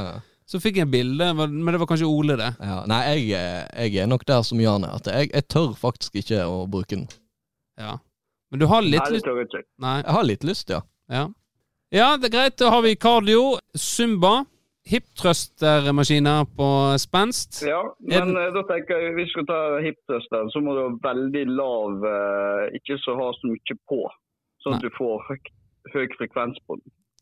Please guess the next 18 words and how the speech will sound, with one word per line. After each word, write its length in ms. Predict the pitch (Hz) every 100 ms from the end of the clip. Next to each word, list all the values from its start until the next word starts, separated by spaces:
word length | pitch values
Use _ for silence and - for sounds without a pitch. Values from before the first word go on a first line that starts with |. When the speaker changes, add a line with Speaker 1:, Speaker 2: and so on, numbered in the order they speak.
| -
Speaker 2:
Ja, 300 | 147 175 196 113 - _ _ _
det 220 | 135 139
er 140 | 165 165
jo 180 | 165 165 170
veldig 400 | 165 185 190 170
bra 220 | 139 170
du 80 | 175
presiserte 680 | - 156 139 135 156 147 135
det, 160 | 127 127 117 110 104 98
Jan 240 | 104 107 104
Erik. 360 | 92 104 - _ _ _ -
Speaker 3:
<laughs> 40 | 208 202 190
Ja. 240 | 160 123 - _ _ -
Speaker 2:
Ja. 240 | 117 98 117
Speaker 3:
Men 320 | 151 170 165
igjen 380 | 160 165 147 127
da, 80 | 135
så 340 | 131 135 135